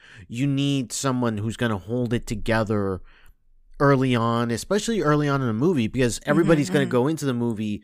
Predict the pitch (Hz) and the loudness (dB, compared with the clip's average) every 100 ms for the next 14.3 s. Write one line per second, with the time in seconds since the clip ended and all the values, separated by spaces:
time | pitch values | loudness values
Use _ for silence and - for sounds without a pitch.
0 | - 127 139 113 151 131 139 104 - 62 | -12 -6 -4 0 0 0 0 0 -4 -12
1 | - _ _ _ _ 196 180 123 127 135 | -20 _ _ _ _ 0 4 6 8 6
2 | - 123 123 - 113 113 110 107 - 110 | 2 -4 -4 -4 -4 -2 -4 -10 -8 -6
3 | 107 101 - _ _ _ 104 110 131 123 | -4 -6 -12 _ _ _ -12 -2 2 2
4 | 107 113 - - 110 - - 123 90 - | 0 -4 -4 -4 -4 -4 -6 -6 -6 -8
5 | - - _ _ _ _ _ - 147 156 | -18 -20 _ _ _ _ _ -2 0 0
6 | 214 - 190 147 120 123 156 156 - 147 | -2 0 0 0 -4 -2 -2 -2 -2 -4
7 | 127 104 - - 160 170 165 147 135 127 | -4 -10 -12 -6 -2 0 0 0 -2 -2
8 | 123 - 113 104 101 110 98 78 - - | -4 -8 -10 -8 -6 -6 -10 -14 -16 -18
9 | - _ - - - 143 147 - 135 104 | -20 _ -20 -20 -8 -2 -2 0 -2 0
10 | 143 160 175 170 156 147 131 113 117 113 | 0 2 0 -4 -2 -2 0 0 -2 -2
11 | 120 110 101 95 98 98 - 87 - - | -4 -4 -4 -2 -2 -2 -6 -8 -10 -20
12 | - - 147 123 - 135 127 107 107 110 | -20 -2 0 0 2 2 2 0 2 2
13 | 104 85 110 107 180 170 104 120 180 190 | 0 -2 -2 0 0 0 -4 -2 2 2
14 | 185 170 | 2 0